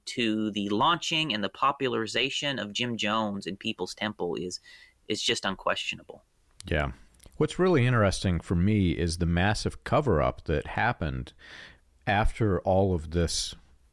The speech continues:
Speaker 2: you know, this explosion with Jones and the, the parting of ways, <clears throat> to cover up the fact that the two men were working so closely together.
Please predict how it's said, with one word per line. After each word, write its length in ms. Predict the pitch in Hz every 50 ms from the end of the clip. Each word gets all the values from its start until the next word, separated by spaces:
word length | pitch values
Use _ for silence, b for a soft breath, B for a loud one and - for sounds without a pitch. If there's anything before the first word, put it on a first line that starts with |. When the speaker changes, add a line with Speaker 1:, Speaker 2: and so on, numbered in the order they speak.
| _ -
Speaker 2:
you 100 | 85 78
know, 140 | 78 76 71
this 180 | 76 78 -
explosion 640 | 78 - - - - - 85 85 87 82 80 80 73
with 180 | 67 - - 76
Jones 560 | 78 85 92 95 92 82 76 76 80 82 76
and 220 | 76 69 67 65
the, 160 | 65 65 62 - - -
the 200 | 117 90 78 -
parting 400 | - - 104 110 110 98 92 85
of 120 | 78 73
ways, 600 | 80 80 92 110 113 90 73 69 73 80 - - B B B B B B B B
<clears throat> 480 | B B - - - 185 - 110 98 -
to 100 | - 113
cover 380 | - 147 151 147 131 113 110 120
up 160 | 139 - -
the 100 | - 104
fact 460 | - - - 87 82 82 85 - -
that 140 | - 87 -
the 100 | - 80
two 220 | - - 107 90
men 180 | 85 87 85 82
were 120 | 78 73
working 300 | 71 76 82 80 - 98
so 200 | 82 - 80 73
closely 500 | - - 135 156 180 - - - 87 76
together. 720 | - - 69 67 65 98 110 120 98 73 53 50 50 50